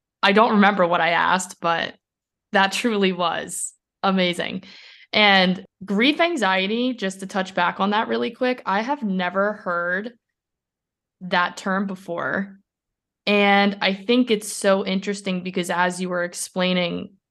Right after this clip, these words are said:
that, like, if I go somewhere, are people gonna think of me as the person who lost my mom?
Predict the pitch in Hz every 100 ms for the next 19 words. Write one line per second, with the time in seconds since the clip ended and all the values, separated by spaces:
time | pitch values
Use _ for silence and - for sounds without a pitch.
0 | - 180 165 135 165 190 - _ 175 175
1 | - - _ _ _ 190 185 175 180 180
2 | 180 185 170 - - - _ _ _ _
3 | _ _ 180 196 190 185 185 185 185 180
4 | 180 180 175 180 - 196 175 175 185 170
5 | 175 180 180 180 175 - 196